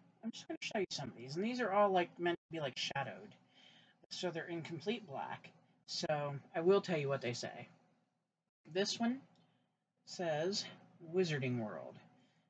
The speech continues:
and if you can see, let me see if I can find some white paper.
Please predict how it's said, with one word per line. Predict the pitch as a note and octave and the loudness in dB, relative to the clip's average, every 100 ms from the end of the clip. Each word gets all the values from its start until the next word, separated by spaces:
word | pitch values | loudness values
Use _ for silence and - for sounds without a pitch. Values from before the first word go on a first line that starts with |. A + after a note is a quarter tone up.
| _ | _
and | D3+ | -6
if | E3 G#3 A#3 | -2 -2 -4
you | A3+ | -4
can | G3+ | 0
see, | - - E3 D3 E3+ F3+ - - | 2 2 2 2 0 -2 -8 -14
let | G3 | -8
me | F#3+ | -6
see | F3+ E3+ | -6 -8
if | E3+ | -10
I | |
can | D#3+ | -12
find | D3 D#3+ D3 D3 | -12 -6 -4 -2
some | - D3+ D3 | -4 -4 -2
white | D3 C3+ - | -2 -2 -6
paper. | C#3 - - E3+ | -14 -14 -16 -18